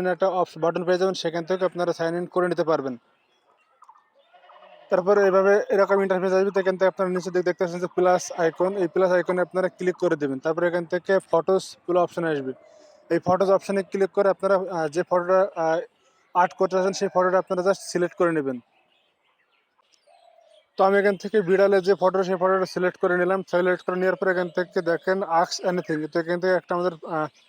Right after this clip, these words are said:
আহ, কমান্ড লিখতে হবে। তো সেই কমান্ডটা আমি লিখে দেব। তো কমান্ড লিখে দেওয়ার পর এখান থেকে দেখেন আমরা এই, আহ,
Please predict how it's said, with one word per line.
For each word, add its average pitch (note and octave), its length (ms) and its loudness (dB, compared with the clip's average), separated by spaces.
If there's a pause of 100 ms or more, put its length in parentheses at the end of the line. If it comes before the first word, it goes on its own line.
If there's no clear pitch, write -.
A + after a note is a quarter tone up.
(460)
আহ, E3+ 80 0
কমান্ড F#3 500 0
লিখতে F3+ 280 0
হবে। C#3 200 2 (640)
তো F3 60 -2
সেই E3+ 120 -2
কমান্ডটা F#3 380 2
আমি F#3+ 120 0
লিখে E3+ 260 0
দেব। F#3 280 2 (1400)
তো F3+ 60 -2
কমান্ড G3+ 360 2
লিখে G3+ 220 2
দেওয়ার G3 180 4
পর G#3 160 2
এখান G3 220 2
থেকে G3 160 4
দেখেন F#3 200 2
আমরা F#3+ 200 2
এই, F#3 380 2
আহ, E3+ 140 2